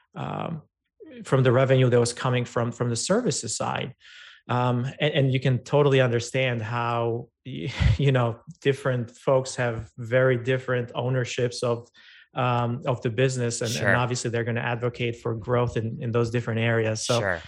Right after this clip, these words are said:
Speaker 1: so that's where some of the friction, um, uh,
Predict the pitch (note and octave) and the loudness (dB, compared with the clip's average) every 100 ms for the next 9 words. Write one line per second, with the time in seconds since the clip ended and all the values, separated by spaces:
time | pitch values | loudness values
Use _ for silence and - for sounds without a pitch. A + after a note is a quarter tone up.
0 | - - C3 C#3 C#3 C3+ C3 B2 D#3+ - | -14 -6 0 0 2 4 4 2 -2 -4
1 | B2+ A#2 A2+ - A#2 - A#2 A2+ A#2 - | -2 -2 -4 -4 -6 -4 -4 -2 -2 -2
2 | A2+ A2 A2 A#2 - _ - - - - | -2 0 -2 -4 -10 _ -16 -12 -8 -6
3 | A#2 C3+ | -4 -6